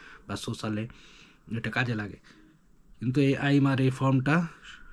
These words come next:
শুধুমাত্র কিন্তু আইমাতে ফিঙ্গারের জন্য লাগে এবং এটা ফ্রি। So এটা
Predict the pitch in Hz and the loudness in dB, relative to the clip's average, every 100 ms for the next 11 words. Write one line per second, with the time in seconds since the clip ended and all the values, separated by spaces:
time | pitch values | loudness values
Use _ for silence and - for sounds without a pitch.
0 | - - - 127 127 123 139 127 127 127 | -16 -8 -4 0 2 2 0 0 2 2
1 | 120 113 - 120 117 113 104 110 113 123 | 2 -2 -4 -4 -4 -4 -4 -4 -2 -2
2 | 117 139 113 110 117 - 101 - - - | 0 -2 -2 -4 -6 -6 -8 -10 -16 -14
3 | 104 104 110 117 117 | -8 -6 -6 -4 -4